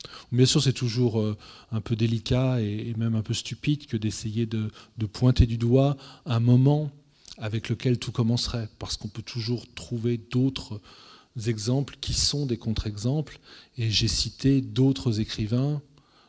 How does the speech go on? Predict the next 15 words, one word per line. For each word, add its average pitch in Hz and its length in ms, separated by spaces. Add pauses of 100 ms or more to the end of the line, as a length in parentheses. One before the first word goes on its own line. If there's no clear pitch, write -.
(100)
comme 107 160
par 104 140
exemple 101 300
Andersen, 113 560 (600)
qui - 180
d'une 110 140
certaine 107 260
manière, 107 520
euh, 104 140
mériterait 117 840
peut-être 120 380
autant 113 180
que 107 120
Lewis 104 260
Carroll 110 520